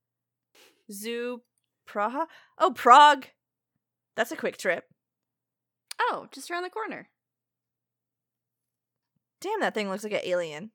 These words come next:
Speaker 2: <laughs>
Speaker 1: Look at this picture. This is straight out of Roswell. Look at that
Speaker 2: Oh my
Speaker 1: head.
Speaker 2: god.
Speaker 1: <laughs> Yeah,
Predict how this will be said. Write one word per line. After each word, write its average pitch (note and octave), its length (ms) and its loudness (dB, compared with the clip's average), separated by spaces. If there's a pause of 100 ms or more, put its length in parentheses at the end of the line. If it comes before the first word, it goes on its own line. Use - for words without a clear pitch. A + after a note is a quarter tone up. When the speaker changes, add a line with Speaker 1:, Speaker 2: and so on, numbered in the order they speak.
(320)
Speaker 2:
<laughs> - 400 -20
Speaker 1:
Look - 80 -18
at - 720 -16
this A#4 180 -8
picture. G3+ 440 -8 (360)
This E4+ 120 -14
is C#4+ 80 -16
straight A#3+ 160 -4
out A3+ 100 -2
of C4 60 -2
Roswell. F#3+ 420 -6 (2250)
Look D#4+ 100 -10
at D#4+ 80 -6
that C4 80 -8
Speaker 2:
Oh C#4 60 -4
my A#3+ 80 -2
Speaker 1:
head. F#3 100 -8
Speaker 2:
god. A3 800 4
Speaker 1:
<laughs> D5 40 -20 (680)
Yeah, G4 140 -4